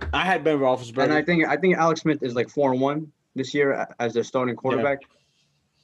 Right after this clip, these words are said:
Speaker 2: I mean,
Speaker 1: Of course,
Speaker 2: come on,
Speaker 1: on the play,
Speaker 2: four and one.
Speaker 1: he's not. He, yeah, on the play, of course, he's not, like,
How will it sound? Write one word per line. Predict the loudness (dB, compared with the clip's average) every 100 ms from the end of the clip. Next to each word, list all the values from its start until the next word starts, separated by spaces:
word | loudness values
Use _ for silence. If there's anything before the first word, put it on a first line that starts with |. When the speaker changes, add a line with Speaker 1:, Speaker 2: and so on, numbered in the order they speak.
| _ _ _ -4
Speaker 2:
I |
mean, | -2
Speaker 1:
Of | 0
course, | 4 6 6
Speaker 2:
come | 0 0
on, |
Speaker 1:
on | 2 2
the |
play, | 0
Speaker 2:
four | 2
and | 2
one. | 2
Speaker 1:
he's | -2 0
not. | 0 0 -4
He, | -14 -12 -14 -16 _ -2
yeah, | 0 0 -2
on | -4 -2
the | -2
play, | 0 0 0 -2
of | -8
course, | -6 -4 -4
he's | -8 -6
not, | -6 -6
like, | -6 -6